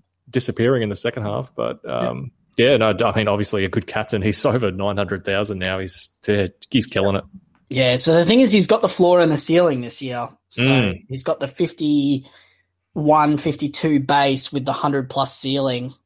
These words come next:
Speaker 2: Um, it's not dissimilar from what Cleary's doing uh, except Cleary's got more base stats. But I think at this point we can consider tries to be part of Fifita's base stats.
Speaker 1: <laughs> I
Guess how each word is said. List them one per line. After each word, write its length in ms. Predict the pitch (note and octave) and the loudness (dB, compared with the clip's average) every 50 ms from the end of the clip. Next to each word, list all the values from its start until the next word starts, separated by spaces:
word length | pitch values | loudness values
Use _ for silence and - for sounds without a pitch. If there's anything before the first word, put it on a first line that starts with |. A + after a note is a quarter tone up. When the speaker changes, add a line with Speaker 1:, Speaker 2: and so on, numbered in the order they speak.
| _ _ _ _ _ - | _ _ _ _ _ -8
Speaker 2:
Um, 320 | C#3 C3+ C3 B2+ B2+ B2 - | -8 -6 -6 -8 -8 -10 -10
it's 240 | C#3+ C3+ - - - _ _ _ _ _ _ _ | -12 -12 -12 -14 -16 _ _ _ _ _ _ _
not 380 | F3+ F3+ G3+ A#3 A3+ - E3+ E3+ | 2 2 4 2 2 0 0 2
dissimilar 640 | F#3 F#3 - - G3 F3+ F#3 F#3+ F3+ E3 D3+ C#3 | 2 2 4 2 2 4 4 4 6 4 4 2
from 260 | - - D3+ C#3+ C#3 | 0 -2 -4 -4 -2
what 140 | C#3+ C#3 - | -4 -4 -6
Cleary's 500 | - - D3+ C#3 C3+ C3 C3 B2+ B2 B2 | -8 -6 -4 -4 -4 -4 -4 -6 -6 -8
doing 500 | - C3+ B2+ B2 B2 A#2+ A#2+ B2 B2 C3+ - _ _ _ _ _ _ _ _ _ _ _ _ _ _ _ _ _ _ _ _ _ _ - | -8 -8 -6 -6 -6 -6 -8 -10 -12 -14 -16 _ _ _ _ _ _ _ _ _ _ _ _ _ _ _ _ _ _ _ _ _ _ -6
uh, 220 | C#3 C3 B2+ B2+ A2+ | -4 -4 -4 -4 -6
except 280 | B2+ - C#3+ B2+ - | -6 -6 -6 -6 -4
Cleary's 340 | - D3 C3+ B2+ B2+ A#2+ - | -4 -2 -2 -2 -2 -4 -4
got 180 | - C#3+ - C#3 | -4 -4 -2 0
more 160 | C3+ B2 A#2 | -2 -2 0
base 280 | - C3+ C3+ C3+ C3 - | 2 2 2 2 0 -2
stats. 360 | - - B2 - - - - - | -4 -4 -6 -6 -6 -8 -4 -2
But 220 | - C3 - - - - - - _ - | -2 -2 -2 -4 -10 -20 -20 -12 _ -4
I 60 | D3 | 0
think 280 | C#3 G#3 A3+ A#3+ - - _ | 2 2 2 0 -2 0 _
at 160 | - D#3+ D#3 | 0 2 4
this 160 | E3+ F#3 F3+ - | 2 0 0 2
point 280 | - F#3+ F3 D#3+ D3+ | 0 0 2 4 4
we 120 | D3 D3 D3 | 4 4 4
can 260 | D3+ D3 D3 C#3 C3 | 4 4 4 4 2
consider 400 | - D3+ C3+ - - C#3+ C#3+ C3 | 0 -4 -2 0 0 2 2 0
tries 340 | - - C3 B2+ C3 C3 B2+ | 2 2 4 4 4 2 2
to 60 | - | 0
be 140 | C3 B2+ B2+ | -2 -2 -2
part 220 | C3 - B2+ B2 | 0 0 0 0
of 120 | B2+ B2 - | 0 -2 -4
Fifita's 420 | C#3 C3 - C3+ C3 B2 B2 A#2+ | -8 -8 -6 -4 -4 -4 -4 -4
base 280 | - - - C3+ - - | -4 -4 -4 -4 -2 -2
stats. 400 | - E3+ A3+ C5+ - - - - _ _ _ _ _ _ _ _ _ _ _ - | 0 0 0 0 -2 -6 -12 -14 _ _ _ _ _ _ _ _ _ _ _ -2
Speaker 1:
<laughs> 20 | |
I 1120 | C3 - - - C#3 - - - D#3 - - - - - - - - - - - - - | 0 2 4 2 2 2 2 2 2 2 0 -2 -2 -4 0 0 -2 -2 -2 -4 -6 -6